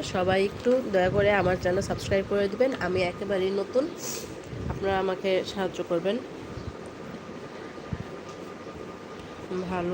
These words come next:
আছি, আপনি কেমন আছেন? আমি মোটামুটি আছি, আলহামদুলিল্লাহ, ভালো। আমার খুব ঠান্ডা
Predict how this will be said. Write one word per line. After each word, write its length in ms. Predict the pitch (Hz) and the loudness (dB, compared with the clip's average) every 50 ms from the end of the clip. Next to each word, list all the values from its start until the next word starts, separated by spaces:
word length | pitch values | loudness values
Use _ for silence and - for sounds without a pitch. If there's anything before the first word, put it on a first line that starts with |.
| 185 | 0
আছি, 180 | 180 180 - - 190 170 | -2 -4 -4 -4 -4 -4
আপনি 140 | - 185 180 180 | -2 -4 -4 -2
কেমন 200 | 185 175 175 170 170 180 | 0 0 2 2 0 0
আছেন? 220 | - - 180 175 175 - - - - - - - - - - - - - - - - - - 156 | -2 -2 -2 -4 -4 -6 -10 -10 -10 -10 -10 -10 -10 -10 -10 -10 -10 -10 -10 -8 -8 -8 -4 -2
আমি 200 | - 190 185 180 185 185 185 185 180 185 | -2 0 2 2 4 4 4 4 2 2
মোটামুটি 380 | 185 185 - 196 196 196 185 202 196 196 | 0 0 0 0 0 2 2 4 2 2
আছি, 140 | 190 - 202 185 | 2 2 2 2
আলহামদুলিল্লাহ, 540 | 185 185 190 185 185 185 190 180 180 175 175 190 202 185 | 2 2 2 2 2 2 2 2 4 4 4 4 4 2
ভালো। 160 | 175 175 185 190 202 214 | 4 4 6 6 6 6
আমার 160 | 202 185 185 180 - 123 - - - - | 6 6 4 4 2 -2 -6 -8 -12 -4
খুব 120 | - 202 196 - | -4 -4 -4 0
ঠান্ডা 200 | - 214 208 196 | 0 2 2 4